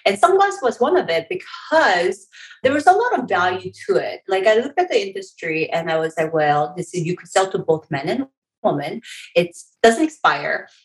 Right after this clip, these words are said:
It's small enough where you don't have, like, a huge, im-, uh, huge warehouse needs. Um,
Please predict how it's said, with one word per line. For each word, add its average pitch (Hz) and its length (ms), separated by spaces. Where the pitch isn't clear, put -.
It's - 300
small 277 280
enough 190 500
where 180 160
you 180 140
don't 190 200
have, 170 420
like, 165 140
a 165 40
huge, 196 560
im-, 180 260
uh, 165 220
huge 196 520
warehouse 180 600
needs. 170 480
Um, 180 960